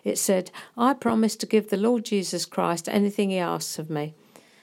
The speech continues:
And there was a place for you to sign it and date it. I discovered after some years that these remained tucked in the back of a number of Bibles,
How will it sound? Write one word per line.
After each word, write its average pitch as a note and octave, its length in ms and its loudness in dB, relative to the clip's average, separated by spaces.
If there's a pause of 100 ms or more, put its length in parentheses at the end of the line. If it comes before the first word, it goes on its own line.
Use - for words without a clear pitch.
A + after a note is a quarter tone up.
(140)
And D#3 80 -8
there C#3+ 60 -4
was D3+ 140 -8
a D#3 40 -12
place E3 380 -2
for - 160 -6
you D#3 180 -2
to - 140 -12
sign A#3 380 0
it A#3+ 120 -6 (120)
and D#3+ 120 -2
date D3 360 -8
it. - 260 -14 (1400)
I A3 80 6
discovered A3 580 0
after F#3 320 -2
some G3 360 0
years F#3 300 0
that G3 180 -2
these G#3 280 0
remained G3+ 480 0
tucked - 540 -8 (200)
in G#3+ 120 4
the A3 80 4
back G#3+ 420 -2
of F3+ 140 -2
a F#3 80 0
number F#3+ 420 0
of F3+ 160 -4
Bibles, F3 680 -2